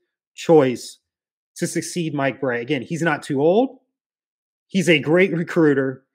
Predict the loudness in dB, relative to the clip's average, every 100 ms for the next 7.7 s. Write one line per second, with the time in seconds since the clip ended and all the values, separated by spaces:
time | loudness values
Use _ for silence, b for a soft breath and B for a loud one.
0 | _ -10 -2 0 0 -4 -4 0 0 0
1 | -2 -2 -2 -4 -10 -16 -20 _ _ _
2 | _ -2 0 -2 -6 -14 _ -6 -2 0
3 | 2 2 2 0 -2 -6 -14 -18 -6 -4
4 | -2 -4 -10 -6 -2 0 -2 -2 -2 0
5 | -2 -4 -14 _ _ _ _ _ -8 -6
6 | -4 -4 -6 -6 -2 -2 -2 -4 -4 -2
7 | -4 -2 -2 0 0 -4 -14